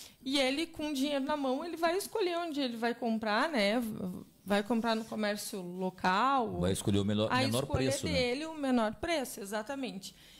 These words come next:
Speaker 1: E esse da linha do investimento ali,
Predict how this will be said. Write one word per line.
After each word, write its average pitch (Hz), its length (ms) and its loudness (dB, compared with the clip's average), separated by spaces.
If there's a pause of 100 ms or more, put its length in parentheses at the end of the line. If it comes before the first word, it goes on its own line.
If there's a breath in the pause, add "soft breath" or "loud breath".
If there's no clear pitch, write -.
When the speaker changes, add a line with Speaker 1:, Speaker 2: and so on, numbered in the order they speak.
(160 loud breath)
Speaker 1:
E 254 220 0
esse 277 680 0
da 226 180 0
linha 233 280 -2
do 214 180 -4
investimento 254 960 -2
ali, 220 420 0